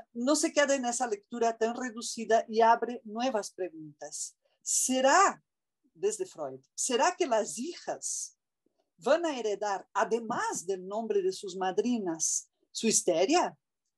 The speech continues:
Lo que interesa en ese punto es una especulación que el autor aventura.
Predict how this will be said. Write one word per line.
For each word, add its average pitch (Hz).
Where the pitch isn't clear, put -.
Lo 220
que 233
interesa 254
en 247
ese 247
punto 269
es 220
una 254
especulación 220
que 185
el 180
autor 180
aventura. 214